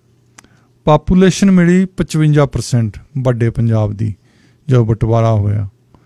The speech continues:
ਤੇ area ਮਿਲਿਆ ਬਾਹਠ ਪਰਸੈਂਟ, ਤੇ income ਜਿਹੜੀ ਸੀ ਸਾਰੀ ਸੱਤਰ ਪਰਸੈਂਟ ਉਹਨਾਂ ਦੇ ਕੋਲ ਗਈ, ਤੀਹ ਪਰਸੈਂਟ ਇੱਧਰ ਹਿੰਦੁਸਤਾਨੀ ਪੰਜਾਬ ਦੇ ਵਿੱਚ ਗਈ। ਸੋ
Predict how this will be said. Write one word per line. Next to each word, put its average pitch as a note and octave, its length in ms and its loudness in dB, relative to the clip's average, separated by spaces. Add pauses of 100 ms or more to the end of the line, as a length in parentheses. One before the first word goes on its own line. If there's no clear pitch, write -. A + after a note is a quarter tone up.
(720)
ਤੇ E3 200 -2
area F3 400 4
ਮਿਲਿਆ D3+ 460 2
ਬਾਹਠ C#3 340 -2
ਪਰਸੈਂਟ, A2 560 -6 (1300)
ਤੇ C#3+ 200 0 (120)
income F3 640 2
ਜਿਹੜੀ E3+ 240 2
ਸੀ D#3 200 -2
ਸਾਰੀ B2+ 560 0 (480)
ਸੱਤਰ D3 480 -2
ਪਰਸੈਂਟ B2+ 440 -2
ਉਹਨਾਂ B2+ 180 0
ਦੇ A#2 140 -2
ਕੋਲ A2+ 240 -4
ਗਈ, A2+ 220 -2 (120)
ਤੀਹ D3 160 0
ਪਰਸੈਂਟ A#2+ 520 -4 (1120)
ਇੱਧਰ A#2 220 0
ਹਿੰਦੁਸਤਾਨੀ A2+ 600 0
ਪੰਜਾਬ G#2+ 400 -2
ਦੇ G#2 80 -4
ਵਿੱਚ G#2 200 -8
ਗਈ। G#2+ 220 -8 (460)
ਸੋ C#3 640 2